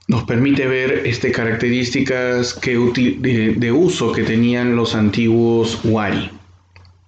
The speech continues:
Bueno, la verdad es que los wari impactaron.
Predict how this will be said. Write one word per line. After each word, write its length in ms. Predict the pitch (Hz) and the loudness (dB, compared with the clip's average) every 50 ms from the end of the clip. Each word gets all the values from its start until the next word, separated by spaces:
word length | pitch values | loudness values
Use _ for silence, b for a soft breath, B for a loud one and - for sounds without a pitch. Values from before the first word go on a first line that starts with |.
| - - _ _ - - - _ _ _ _ _ _ _ _ _ _ _ _ _ _ _ B B B B B B B B B B B B B _ - | -20 -20 _ _ -20 -20 -20 _ _ _ _ _ _ _ _ _ _ _ _ _ _ _ B B B B B B B B B B B B B _ -4
Bueno, 280 | 127 127 117 110 - - | -2 0 0 0 0 0
la 180 | - - 135 127 | 0 0 0 0
verdad 280 | 131 139 147 170 185 180 | 0 0 0 0 0 0
es 100 | 196 202 | 0 0
que 60 | 185 | 0
los 120 | 151 131 131 | 2 2 2
wari 320 | 135 139 143 139 139 - | 2 2 2 2 2 4
impactaron. 680 | 123 117 - 127 113 113 - 113 95 - - 92 - | 2 2 2 0 -2 -2 -2 -2 -2 -2 -4 -6 -8